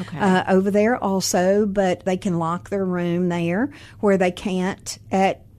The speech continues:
Speaker 2: Claire's due to the fire marshal, actually.
Speaker 1: Sure.
Speaker 2: There's so many of us at Claire's, we can't do that. But over at Cleveland House, they'll also be cooking for themselves,
Speaker 1: Wow.
Speaker 2: uh, which they don't do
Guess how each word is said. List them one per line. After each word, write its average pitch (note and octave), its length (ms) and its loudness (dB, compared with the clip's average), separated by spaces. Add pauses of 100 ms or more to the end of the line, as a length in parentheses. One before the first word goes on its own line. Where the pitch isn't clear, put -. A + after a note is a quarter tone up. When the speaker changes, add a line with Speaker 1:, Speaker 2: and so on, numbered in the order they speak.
(120)
Speaker 2:
Claire's E3 640 -2 (320)
due F3 160 0
to E3 100 -2
the D3+ 80 -8
fire D#3 280 -6
marshal, D3 420 -10
actually. G3+ 400 -8
Speaker 1:
Sure. D3+ 400 -6
Speaker 2:
There's F3+ 240 0
so F3 180 2
many E3+ 340 2
of D#3 120 0
us D#3 220 -2
at D#3+ 180 -4
Claire's, D3+ 580 -2
we E3+ 120 -4
can't E3+ 320 -6
do E3 160 2
that. D#3+ 340 0
But F#3 200 0 (400)
over A3 220 4
at - 100 -2
Cleveland A3+ 500 4
House, A3 520 0
they'll G3 180 4
also G3+ 460 0
be F#3 160 2
cooking B3 480 2
for B3 160 2
themselves, A3+ 1120 2
Speaker 1:
Wow. E3+ 440 0
Speaker 2:
uh, F#3+ 40 6
which - 280 4
they G3+ 180 6
don't G3 380 2
do E3+ 500 4